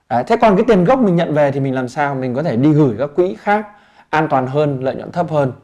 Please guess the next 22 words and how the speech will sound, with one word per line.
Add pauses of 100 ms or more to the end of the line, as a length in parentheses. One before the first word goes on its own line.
(800)
Được
chưa
ạ? (280)
Mình
hãy
làm
như
vậy. (260)
Đấy. (720)
À,
mình
phải
hết
sức
thận
trọng
với
những
cái
đồng
coin,
ờ,